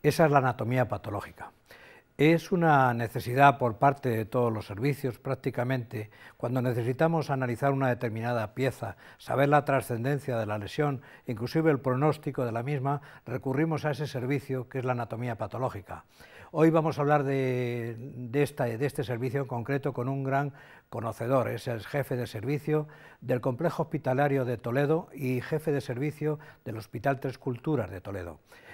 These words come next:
Se trata de don Rufo Rodríguez Merlo.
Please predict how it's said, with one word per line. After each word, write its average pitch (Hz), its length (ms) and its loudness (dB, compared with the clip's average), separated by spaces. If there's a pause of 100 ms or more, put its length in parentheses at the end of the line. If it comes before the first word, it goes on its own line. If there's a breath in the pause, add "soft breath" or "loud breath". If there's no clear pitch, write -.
(180 loud breath)
Se - 160 -6
trata 160 600 4
de 143 420 -2
don 120 300 -4
Rufo 160 580 4 (200 loud breath)
Rodríguez 135 560 0
Merlo. 113 520 -2